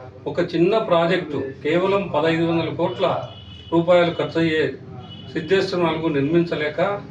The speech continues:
డెబ్బై నాలుగు సంవత్సరములైనా కానీ నిర్లక్ష్యం చేసినారు. ఈ సిద్ధేశ్వరం అలుగు నిర్మిస్తే గిన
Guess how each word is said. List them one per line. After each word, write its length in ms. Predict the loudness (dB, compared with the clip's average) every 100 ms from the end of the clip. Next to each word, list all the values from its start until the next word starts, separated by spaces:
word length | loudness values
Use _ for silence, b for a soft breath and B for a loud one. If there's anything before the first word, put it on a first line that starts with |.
| -4
డెబ్బై 260 | 0 2 2
నాలుగు 200 | 0 -4 -6
సంవత్సరములైనా 600 | -6 -4 -4 -4 -6 -6 -6
కానీ 200 | -4 -6 -8 -12 B B -4
నిర్లక్ష్యం 420 | 2 2 2 -2 -2
చేసినారు. 460 | -4 -2 0 0 0 -2 -2 -2 -2 0 2
ఈ 40 | 2
సిద్ధేశ్వరం 560 | 2 2 4 2 2 2
అలుగు 240 | 4 2 2 2 2 2
నిర్మిస్తే 480 | 4 4 4 4 4 4
గిన 120 | 2